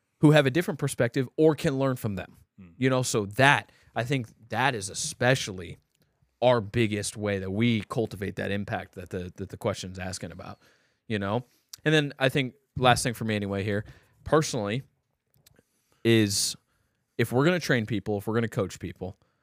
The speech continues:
Speaker 1: we have to be able to, to do the movements that we ask them to do. We have to be able to follow a diet like we're gonna ask them to do. We have to, and it, and it's, you know, as we, we've talked to our clients,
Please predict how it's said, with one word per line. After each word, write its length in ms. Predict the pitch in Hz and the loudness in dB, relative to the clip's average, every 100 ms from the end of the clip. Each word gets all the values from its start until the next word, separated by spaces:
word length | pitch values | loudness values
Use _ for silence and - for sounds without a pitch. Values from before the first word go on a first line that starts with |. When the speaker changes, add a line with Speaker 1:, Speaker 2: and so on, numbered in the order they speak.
| _ _ _ _ _ _ _ _ _ 104 | _ _ _ _ _ _ _ _ _ -2
Speaker 1:
we 220 | 117 127 | 4 6
have 180 | 120 - | 6 2
to 60 | |
be 100 | 120 | 0
able 140 | 110 101 | 0 2
to, 320 | 98 92 98 _ _ | 0 -2 -4 _ _
to 420 | - 101 95 92 82 | -2 0 0 -2 -4
do 180 | 110 | -2
the 80 | 95 | -2
movements 580 | 92 101 113 113 - - - - | -2 -4 -4 -6 -8 -12 -14 -8
that 140 | 95 | -4
we 180 | 101 95 | 0 0
ask 220 | 95 - | -2 -6
them 160 | 92 95 | -6 -6
to 80 | |
do. 320 | 92 95 110 117 | -6 -4 -6 -4
We 160 | 104 92 | -4 -2
have 220 | 98 - | -4 -6
to 80 | 104 | -4
be 80 | |
able 120 | 98 95 | -4 -4
to 80 | |
follow 540 | 92 - 101 101 98 101 - _ - | -6 -4 0 0 0 -4 -10 _ -6
a 60 | 95 | -4
diet 480 | 98 95 104 120 98 | 0 2 2 2 -2
like 160 | 95 | -6
we're 100 | 104 | -4
gonna 160 | 98 95 | -4 -4
ask 220 | 92 - | -6 -6
them 140 | 98 | -6
to 60 | 95 | -6
do. 320 | 95 98 143 - - _ _ | -4 -2 -4 -6 -20 _ _
We 200 | 101 107 | -2 0
have 240 | 104 104 - | 2 0 -2
to, 220 | - 110 | -2 -2
and 140 | 135 135 | 0 -2
it, 160 | - _ - | -2 _ -2
and 120 | 120 | 0
it's, 320 | 110 - - _ - | 0 -2 -8 _ -10
you 120 | 110 | -8
know, 280 | 92 98 95 - | -8 -10 -12 0
as 220 | 113 107 | 2 2
we, 400 | 113 110 107 107 | 0 2 2 0
we've 280 | 98 104 98 | -2 -4 -2
talked 240 | 113 98 | 0 -2
to 100 | 117 | -2
our 120 | 95 95 | -6 -6
clients, 560 | 107 98 101 120 - | -6 -4 -4 -4 -6